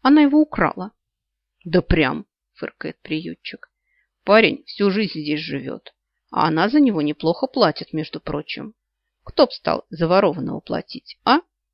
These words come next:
Да и на кой он ей сдался?" "Она была моей невестой", объясняет Азамат. "Хотела притвориться, что он мой внебрачный сын, и шантажировать меня, как только я вернусь на планету.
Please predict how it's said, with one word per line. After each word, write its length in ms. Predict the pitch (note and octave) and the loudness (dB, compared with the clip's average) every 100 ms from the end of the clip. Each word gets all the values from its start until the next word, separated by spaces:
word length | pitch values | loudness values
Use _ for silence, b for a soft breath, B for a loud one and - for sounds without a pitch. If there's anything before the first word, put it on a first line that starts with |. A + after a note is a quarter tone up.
| _ | _
Да 160 | F3 E3 | -4 0
и 80 | D#3 | 0
на 160 | B2+ | 0
кой 220 | - E3 F#3 | -2 0 2
он 120 | F#3+ | 0
ей 160 | F#3 F3 | -2 -4
сдался?" 580 | F3 F3 E3+ - E3+ F#3 _ _ _ _ _ _ _ - | -2 -2 -2 -8 -8 -8 _ _ _ _ _ _ _ -4
"Она 220 | F#3 A#3 | 0 2
была 240 | B3+ C4 | 2 2
моей 300 | B3+ B3+ B3+ | 4 4 4
невестой", 680 | B3+ C#4 C4+ - - D3+ - _ - | 4 4 2 -4 -10 -14 -14 _ -16
объясняет 600 | D#3 C#3+ - E3 D3 - | -14 -12 -14 -14 -14 -12
Азамат. 520 | D#3+ D3+ D3+ - - - _ _ _ | -10 -8 -10 -12 -16 -20 _ _ _
"Хотела 420 | - G3 C#4 C#4 | -2 0 2 0
притвориться, 880 | - B3+ - C4+ E4+ F#4+ _ A3 - _ | 0 -2 0 2 2 0 _ -12 -12 _
что 280 | - G3+ B3 | -8 0 4
он 140 | D#4+ | 4
мой 260 | B3 C4 A3+ | 6 2 2
внебрачный 600 | A3 G#3+ A3 A3 G#3+ G#3 | 0 2 0 -2 -8 -8
сын, 360 | - - A3 - _ _ _ _ | -10 -12 -12 -18 _ _ _ _
и 140 | A3 | 0
шантажировать 920 | C#4 G4 E4 F4+ A3 F3+ E3+ E3+ - | 2 0 2 2 4 0 0 -2 -4
меня, 360 | E3+ D#3+ D3+ F#3+ _ | -4 -2 -4 -6 _
как 220 | E3+ - | -10 -6
только 260 | F#3+ A3 C#4+ | -4 -2 0
я 140 | B3+ | 0
вернусь 400 | G#3 D3+ D3 - | -2 -4 -4 -6
на 100 | G3 | -8
планету. 680 | - G#3 F3+ D3 - - | -4 -4 -2 -6 -10 -14